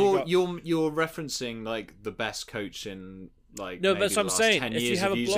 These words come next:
Speaker 1: the
Speaker 2: blocking
Speaker 1: running game,
Speaker 2: scheme
Speaker 1: but you don't have to be Kyle Shanahan to just have a, a reasonable running game.
Speaker 2: I'm not saying you
Speaker 1: Not,
Speaker 2: do,
Speaker 1: like,
Speaker 2: but it's just
Speaker 1: the worst in the
Speaker 2: but it's
Speaker 1: league.
Speaker 2: looking at
Speaker 1: <laughs> Like
Speaker 2: that sort of thing. If you have a coaching system that works and gets the best out of the players you have,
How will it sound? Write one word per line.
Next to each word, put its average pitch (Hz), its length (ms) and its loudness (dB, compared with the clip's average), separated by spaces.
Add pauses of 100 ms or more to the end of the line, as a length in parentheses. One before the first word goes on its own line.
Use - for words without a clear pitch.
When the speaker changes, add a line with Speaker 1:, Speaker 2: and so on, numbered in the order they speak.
Speaker 1:
the 226 60 -2
Speaker 2:
blocking - 60 0
Speaker 1:
running 139 180 2
game, 110 180 0
Speaker 2:
scheme 101 80 -6
Speaker 1:
but 135 180 -2
you 143 100 0
don't 156 260 2
have 147 260 -2
to - 80 -4
be 117 140 -4
Kyle 120 280 0
Shanahan 92 560 -6
to 98 120 -10
just 98 200 -4
have 98 220 -4
a, 95 240 -2
a 101 80 -4
reasonable 92 640 -8
running 80 260 -6
game. - 120 -6
Speaker 2:
I'm 175 60 -4
not 196 100 0
saying 190 200 2
you - 20 -4
Speaker 1:
Not, 214 80 4
Speaker 2:
do, 190 100 6
Speaker 1:
like, 202 180 0
Speaker 2:
but - 80 -6
it's 165 80 -8
just 175 100 -6
Speaker 1:
the 123 80 2
worst 123 480 0
in 127 120 -2
the 117 80 -2
Speaker 2:
but 117 120 -2
it's 123 220 -2
Speaker 1:
league. - 20 -12
Speaker 2:
looking 185 260 -2
at 147 60 -2
Speaker 1:
<laughs> - 20 -4
Like - 40 -8
Speaker 2:
that 170 220 -2
sort 143 180 -8
of 131 60 -10
thing. 160 240 -2
If 120 160 -10
you 143 60 -10
have 156 200 -6
a 156 60 -8
coaching 151 400 -8
system 131 380 -12
that 120 120 -14
works 131 380 -6
and 131 80 -12
gets 127 100 -12
the 127 80 -14
best 135 300 -6
out 123 40 -6
of 110 60 -12
the 123 60 -14
players 131 340 -6
you 123 100 -16
have, 131 460 -6